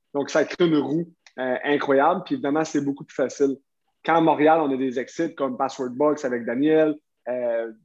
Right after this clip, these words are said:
celle d'Axelva avec Lightspeed, qu'on parle, mais il faut plus avoir d'entrepreneurs qui vont avoir réussi, qui vont avoir fait des exits raisonnables,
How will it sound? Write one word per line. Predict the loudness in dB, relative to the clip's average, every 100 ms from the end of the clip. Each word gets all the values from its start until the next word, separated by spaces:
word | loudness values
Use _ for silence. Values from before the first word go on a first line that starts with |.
| _ -14 -10
celle | 2 2 4
d'Axelva | 2 2 -2 4 6 6
avec | 4
Lightspeed, | 0 -2 -4 -4 -2 -2 -2
qu'on | -4
parle, | 0 0 -2 -10 _ -2
mais | -2
il |
faut | 0
plus | -4 2 4
avoir | 6 6
d'entrepreneurs | 2 -2 -4 -2 0 -2 -6 -12 _ _
qui | -6
vont | 0 4
avoir | 6 6 6
réussi, | 0 -2 -4 -6
qui | -4
vont | -2
avoir | 2 0 0
fait | -4
des | -2 -2 -2 -4 -2
exits | -2 0 -4 -4 -4
raisonnables, | -2 0 0 0